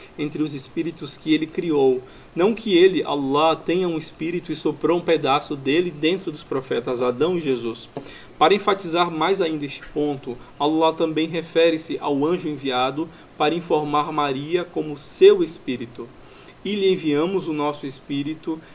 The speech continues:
que lhe apareceu personificado como um homem perfeito."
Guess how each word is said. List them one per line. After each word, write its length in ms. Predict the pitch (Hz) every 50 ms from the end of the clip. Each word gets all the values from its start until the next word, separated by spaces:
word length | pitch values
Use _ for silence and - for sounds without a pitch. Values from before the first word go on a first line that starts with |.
| - - -
que 180 | - - 202
lhe 140 | 185 202 214
apareceu 640 | 196 190 196 160 147 143 143 143 - - 151 156 156 - -
personificado 1080 | - 175 185 185 - 185 170 165 165 165 - - - - 143 151 156 147 127 120 123 123 - - - - -
como 220 | - - 175 180 185
um 200 | 180 170 156 156
homem 260 | 180 196 185 165 160
perfeito." 600 | 165 151 135 135 - - - 131 113 - - -